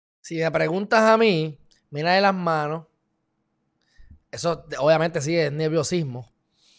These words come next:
pero yo lo... a, a, yo le veo las manos, miren su, miren su body language, díganme si ella se ve asustada, díganme si ella se ve asustada, ustedes me dicen, ¿tiene cara de asustada o tiene cara de que está pensando porque ya sabe lo que va a hacer?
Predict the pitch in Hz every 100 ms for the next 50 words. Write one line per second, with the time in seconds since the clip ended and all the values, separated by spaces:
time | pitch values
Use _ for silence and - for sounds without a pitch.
0 | _ _ _ - 151 147 143 156 180 151
1 | 143 - 156 - _ _ _ - 175 160
2 | 196 220 233 220 185 170 165 175 165 180
3 | 220 220 - 220 196 185 180 185 208 202
4 | 196 160 143 135 - 190 226 196 170 151
5 | 170 180 190 170 - 120 110 - _ -
6 | 180 247 208 175 - 156 160 151 170 160
7 | - 110 101 _ 147 170 143 113 104 _
8 | _ _ - 170 208 214 208 202 208 214
9 | 170 110 95 _ _ _ 127 143 156 160
10 | 165 160 156 147 - 147 160 147 - 151
11 | 143 123 123 127 131 123 - 151 151 131
12 | 131 123 - 101